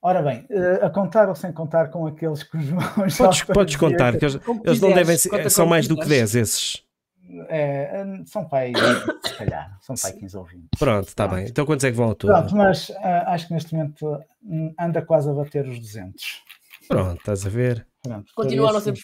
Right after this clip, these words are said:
Speaker 3: uma parte expressiva da, <laughs> da coleção.
Speaker 1: Exato, aqui-, aquilo foi assim uma coisa, foi crescendo devagarinho e depois no último ano, fiu, tornou-se assim mais exponencial. <laughs> Pronto,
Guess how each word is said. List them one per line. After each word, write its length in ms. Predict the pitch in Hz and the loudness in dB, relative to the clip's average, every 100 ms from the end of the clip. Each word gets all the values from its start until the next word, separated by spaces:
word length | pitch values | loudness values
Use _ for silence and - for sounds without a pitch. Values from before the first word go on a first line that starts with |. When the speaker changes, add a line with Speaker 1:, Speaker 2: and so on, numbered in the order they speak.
| _ | _
Speaker 3:
uma 160 | 196 185 | -8 -6
parte 200 | 185 180 | -4 -6
expressiva 420 | - - 190 160 | -10 -12 -10 -8
da, 240 | 160 160 160 | -6 -4 -6
<laughs> 340 | - 269 277 | -6 -10 -8
da 140 | 254 226 | -8 -6
coleção. 640 | 214 196 190 147 143 - - - | -2 -2 0 -6 -6 -6 -10 -4
Speaker 1:
Exato, 380 | 160 180 170 | 2 2 2
aqui-, 280 | 170 190 240 | 2 0 4
aquilo 260 | 220 233 254 | 2 2 -2
foi 200 | 247 240 | 2 4
assim 180 | 220 240 | 4 0
uma 160 | 240 | -2
coisa, 280 | 220 254 226 | -2 -2 -2
foi 120 | 220 | -6
crescendo 320 | 220 - 233 214 | -10 -10 -8 -4
devagarinho 640 | 196 202 196 220 226 220 | -2 0 0 0 -4 -4
e 80 | 196 | -6
depois 340 | - - 202 | -8 -4 -4
no 100 | 170 | -2
último 720 | 190 190 185 185 165 170 175 | -4 -4 -4 -6 -8 -10 -8
ano, 240 | 180 185 165 | -6 -8 -10
fiu, 140 | 160 - _ - | -14 -20 _ -14
tornou-se 360 | 143 156 147 | -10 -10 -8
assim 200 | 147 151 | -10 -8
mais 180 | 147 139 | -8 -8
exponencial. 640 | - 143 135 - 120 110 - | -12 -10 -10 -10 -14 -14 -10
<laughs> 920 | - 143 180 - - 247 262 254 - | -10 -10 -12 -12 -14 -14 -14 -18 -10
Pronto, 260 | 143 - | -6 -4